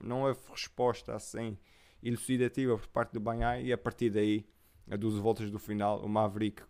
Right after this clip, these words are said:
colocou, eh, a moto em modo time attack, por assim dizer, fez ali três, quatro voltas no máximo e depois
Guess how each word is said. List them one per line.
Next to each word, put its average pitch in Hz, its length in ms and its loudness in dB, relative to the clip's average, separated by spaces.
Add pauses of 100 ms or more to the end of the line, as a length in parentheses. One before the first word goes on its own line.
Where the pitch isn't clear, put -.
colocou, 117 440 4
eh, 95 580 6 (260)
a 95 80 -4
moto 110 380 2
em 107 80 0
modo 110 240 2 (240)
time 120 220 10
attack, 110 500 6
por 110 140 -4
assim 113 200 0
dizer, 110 460 0 (540)
fez - 420 6
ali 127 240 4
três, 139 460 6
quatro 131 420 8
voltas 127 540 2
no 120 160 2
máximo 123 500 8
e 120 60 -8
depois - 560 0